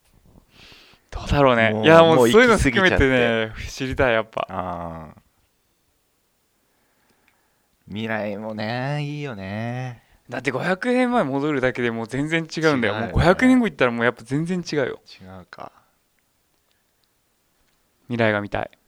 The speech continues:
Speaker 2: 未来か。
Speaker 1: 純一は？
Speaker 2: 俺ね、過去かな。
Speaker 1: 過去。
Speaker 2: うん。
Speaker 1: ちなみにいつ？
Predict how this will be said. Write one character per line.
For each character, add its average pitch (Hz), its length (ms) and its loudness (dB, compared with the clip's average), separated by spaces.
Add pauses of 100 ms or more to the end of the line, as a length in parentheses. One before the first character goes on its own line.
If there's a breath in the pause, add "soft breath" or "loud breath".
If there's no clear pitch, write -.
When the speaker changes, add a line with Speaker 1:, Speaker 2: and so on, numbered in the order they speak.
(340)
Speaker 2:
未 - 140 -20
来 - 140 -20
か。 - 200 -20 (120)
Speaker 1:
純 117 160 -4
一 117 120 -4
は？ 120 140 0 (920 soft breath)
Speaker 2:
俺 92 220 -18
ね、 95 520 -8
過 - 200 -10
去 131 80 -8
か 117 180 -10
な。 101 480 -4 (240 loud breath)
Speaker 1:
過 - 160 -6
去。 117 160 -4 (840 soft breath)
Speaker 2:
う 82 60 -14
ん。 87 440 -12 (680)
Speaker 1:
ち - 160 -12
な 117 160 0
み 117 140 0
に 117 160 -2
い 113 40 -10
つ？ - 220 -14